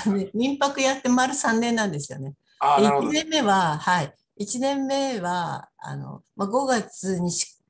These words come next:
Speaker 1: えっと、民泊登録したので、
Speaker 2: はい。
Speaker 1: そこから丸一年は、あの、お客さんがポツポツポツポツと入ってくれて、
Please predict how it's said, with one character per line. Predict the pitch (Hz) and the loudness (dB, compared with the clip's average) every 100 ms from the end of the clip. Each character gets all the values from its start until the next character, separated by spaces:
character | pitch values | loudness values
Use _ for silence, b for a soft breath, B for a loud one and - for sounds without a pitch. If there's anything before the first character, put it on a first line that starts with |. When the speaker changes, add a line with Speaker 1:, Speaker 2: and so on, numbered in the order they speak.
| _ - | _ -8
Speaker 1:
え | 156 | -8
っ | |
と、 | 147 147 151 | -4 -4 -4
民 | 160 175 | -4 -6
泊 | 170 160 151 | -6 -10 -6
登 | 165 | -4
録 | 151 165 | -4 -6
し | - | -4
た | 147 | -4
の | 135 | -4
で、 | 139 143 135 - B - | -4 -4 -4 -8 B -4
Speaker 2:
は | 117 | -4
い。 | - | -6
Speaker 1:
そ | - | -12
こ | - 220 | -6 -4
か | 226 | 0
ら | 202 190 - - | 2 2 -2 -4
丸 | 175 175 170 | -4 -2 -4
一 | 170 - 170 | -6 -6 -4
年 | 135 127 - _ _ _ | -4 -6 -14 _ _ _
は、 | 175 147 - _ _ _ _ _ _ _ _ | -2 -2 -4 _ _ _ _ _ _ _ _
あ | - 151 | -8 -6
の、 | 143 - - - - _ _ _ _ _ _ _ _ _ _ _ _ _ _ _ _ _ - | -4 -6 -12 -20 -20 _ _ _ _ _ _ _ _ _ _ _ _ _ _ _ _ _ -16
お | |
客 | 147 165 | -10 -6
さ | - 147 | -4 -2
ん | |
が | 139 - _ | -2 -6 _
ポ | - | -12
ツ | 170 | -10
ポ | - | -10
ツ | 143 208 | -10 -8
ポ | 180 | -10
ツ | - | -10
ポ | 139 | -12
ツ | - | -8
と | 135 | -4
入 | 131 170 | -2 -2
っ | 151 | -4
て | 147 | -10
く | 127 | -10
れ | 131 | -12
て、 | - 156 143 - | -8 -4 -4 -6